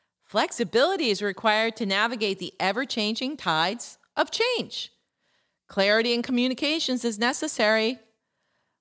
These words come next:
Libra planets require you find your balance and watch for extremes.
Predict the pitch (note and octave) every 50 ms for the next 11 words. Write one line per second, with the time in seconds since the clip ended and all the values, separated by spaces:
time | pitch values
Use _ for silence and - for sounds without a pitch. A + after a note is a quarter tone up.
0 | _ _ D#3+ E3+ G#3 A#3+ C4+ D4 D4+ D4+ F4+ F4+ F4 E4+ - - B3 A3+ G#3+ G#3+
1 | A3 A3 - - - G3+ - - - G3 F#3 G3 G#3+ G#3 G3+ F#3 F3+ F3+ - -
2 | G3 G3 G#3 B3 B3+ B3+ C4 G3+ - G#3 G3 F#3+ G3 G3+ G#3+ A3 A3+ - G#3 E3+
3 | E3 E3 D#3+ F3 G#3 A3 A#3+ B3 - - - - G#3+ G3 F#3 E3 - - - E3+
4 | E3 - - - - - - F#3 F#3 F#3+ G3 G3 F#3+ F3+ D#3+ C3+ G#2+ F2 - -
5 | - - - -